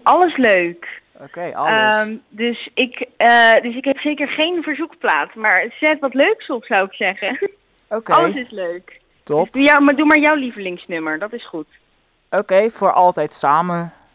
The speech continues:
Speaker 1: Oké, Voor Altijd Samen. Nou, helemaal <laughs> leuk. Dan gaan, dan, eh, moet je die lekker opzetten.
Speaker 2: Zeker. Kan iemand mij helpen?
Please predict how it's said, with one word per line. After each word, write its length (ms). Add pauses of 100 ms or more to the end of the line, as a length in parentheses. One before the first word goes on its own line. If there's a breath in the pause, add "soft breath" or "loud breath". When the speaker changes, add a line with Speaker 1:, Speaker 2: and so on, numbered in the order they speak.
(240)
Speaker 1:
Oké, 360
Voor 120
Altijd 300
Samen. 300
Nou, 160
helemaal 280
<laughs> 140
leuk. 400
Dan 120
gaan, 220
dan, 180
eh, 80
moet 140
je 80
die 120
lekker 260
opzetten. 480 (120)
Speaker 2:
Zeker. 600
Kan 160
iemand 280
mij 120
helpen? 480